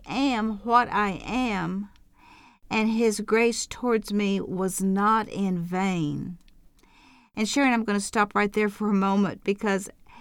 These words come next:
in today's culture, how many times have you maybe said yourself, or you've heard others say, "Well, that's just who I am"?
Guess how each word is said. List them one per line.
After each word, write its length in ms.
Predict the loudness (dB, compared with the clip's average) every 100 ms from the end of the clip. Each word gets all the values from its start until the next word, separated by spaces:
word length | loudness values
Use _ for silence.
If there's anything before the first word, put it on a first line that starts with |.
| -20 -20 -4
in 140 | -2 2
today's 500 | 2 4 4 2 0
culture, 800 | -2 2 2 0 -2 0 -2 -8 -2
how 180 | 2
many 240 | 4 4 2
times 440 | 2 2 2 0
have 180 | 0 0
you 160 | 2 2
maybe 280 | 2 2
said 340 | 0 0 0 0
yourself, 520 | -2 -2 2 2 0 _ _ -2
or 140 | 4
you've 200 | 6 6
heard 220 | 2 0 2
others 360 | 0 0 0
say, 380 | 0 0 0 -2 -8 -20 -6
"Well, 120 | 2
that's 220 | 4 4 2
just 200 | 0 4
who 100 | 6
I 120 | 6
am"? 420 | 4 0 -2 -8